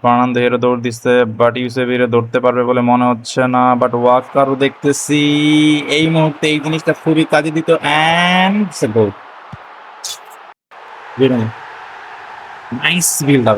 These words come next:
actually যদি বলি। But ইউসেবিওর পেসটা আমাকে mainly হেল্প করছে এই জায়গাতে। আমি usually সেলিব্রেশন দেখি না, but এটা আসলে খুবই জোর ছিল। আমি ফিনিশিংটা ভালো একটু লেগে গেল, একটু, just একটুর জন্য লাগেনি।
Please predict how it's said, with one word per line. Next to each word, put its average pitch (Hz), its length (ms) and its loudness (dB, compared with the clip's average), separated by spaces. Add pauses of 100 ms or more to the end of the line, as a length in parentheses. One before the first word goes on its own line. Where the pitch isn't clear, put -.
actually 110 420 0
যদি 107 200 -2
বলি। 107 160 -2 (480)
But 151 100 2 (120)
ইউসেবিওর 202 540 4
পেসটা 185 380 0
আমাকে 156 220 0 (220)
mainly 165 440 4
হেল্প 123 220 2
করছে 127 280 0
এই 120 80 -2
জায়গাতে। 117 260 0 (160)
আমি 131 160 2 (200)
usually 151 340 2
সেলিব্রেশন 135 440 2
দেখি 120 200 0
না, 135 140 -4
but 104 100 -2 (300)
এটা 135 140 2 (100)
আসলে 123 220 -2 (200)
খুবই 123 280 0
জোর 113 140 2 (100)
ছিল। 123 120 0 (100)
আমি 120 140 -4 (540)
ফিনিশিংটা 127 440 -4
ভালো 123 220 -6
একটু - 140 -6 (100)
লেগে 127 120 4
গেল, 120 100 0 (380)
একটু, - 180 -6 (400)
just 165 160 -4 (180)
একটুর 175 280 0 (160)
জন্য 139 160 2 (120)
লাগেনি। 110 260 0